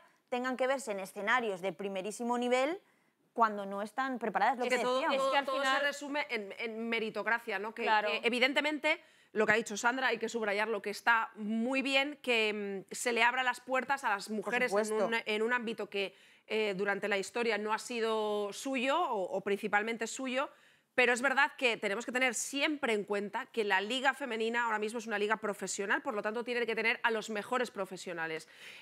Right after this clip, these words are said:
Speaker 2: Eh, si estos profesionales, eh, son, eh, mujeres, pero también hay hombres dentro de ese, eh, de esos mejores, calificados como mejores, creemos que, eh,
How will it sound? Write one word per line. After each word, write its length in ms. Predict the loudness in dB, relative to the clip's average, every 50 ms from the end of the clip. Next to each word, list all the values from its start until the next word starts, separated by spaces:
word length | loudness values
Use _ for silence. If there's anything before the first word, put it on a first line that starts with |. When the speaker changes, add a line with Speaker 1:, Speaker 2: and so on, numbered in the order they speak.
| -20 -4 0
Speaker 2:
Eh, 240 | 4 4 4 4 2
si 260 | 0 -2 2 4 6
estos 300 | 4 4 4 0 -4 -6
profesionales, 800 | -2 -2 -2 0 0 0 2 2 4 4 4 2 0 -2 -4 -6 -2
eh, 480 | 0 2 2 2 2 2 0 0 -2 -6 _ _ _
son, 420 | -6 0 2 2 2 2 2 -4 -4 0
eh, 240 | 2 4 4 4 4
mujeres, 840 | 2 2 0 2 2 2 4 4 4 2 0 -2 -6 -8 -8 _ _
pero 180 | 2 4 4 4
también 540 | 4 2 2 2 0 2 2 2 2 2 0
hay 240 | -2 0 0 2 2
hombres 460 | 0 2 2 0 0 0 -2 -4 -2
dentro 280 | 0 0 0 0 -2 -4
de 120 | -4 -4
ese, 340 | -4 -2 -2 -2 -2 -2 -2 -2
eh, 420 | 0 2 2 4 2 2 0 -2 -4 -12 _ _
de 140 | 0 0 0
esos 320 | 2 0 -4 -6 -8 -6
mejores, 600 | -4 -4 -4 -4 -4 -4 -2 0 0 0 -2 -2
calificados 500 | -2 -2 -2 -2 -2 -2 -2 -2 -2 -2
como 200 | -4 -4 -4 -4
mejores, 600 | -2 -4 -4 -4 -4 -4 -2 -2 -2 -4 -6 -8 _ 0
creemos 580 | 2 4 6 6 4 4 0 -2 -4 -4 -6 -12 -20 -20 _ _ _ _ _ _ 2
que, 340 | 4 4 4 2 0 -4 _
eh, 200 | -4 -2 -2 -2